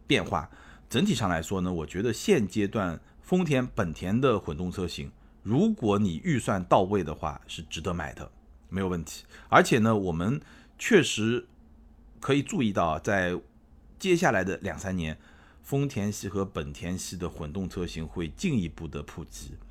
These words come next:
比如说凌派这个混动已经看到很多消息了，飞度很有可能也会有混动车型，汉兰达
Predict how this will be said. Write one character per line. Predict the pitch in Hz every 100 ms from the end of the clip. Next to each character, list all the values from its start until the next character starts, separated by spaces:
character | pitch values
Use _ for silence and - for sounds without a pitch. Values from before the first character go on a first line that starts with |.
| -
比 | 92
如 |
说 | 95 117
凌 | 101 104
派 | 131 117 - -
这 | - 92
个 |
混 | 82 78
动 | 76 87
已 | 73
经 | 82
看 | 80 90
到 | 82
很 | 78
多 | 80
消 | 80 92
息 | 90
了， | 80 69 - - -
飞 | - 165
度 | 165 156
很 | - 110
有 | 131
可 | 117 85
能 | 90
也 | 87
会 | 73
有 | 98
混 | 87 73
动 | 82
车 | 82 85
型， | - 76
汉 | - 156
兰 | 135
达 | 131 117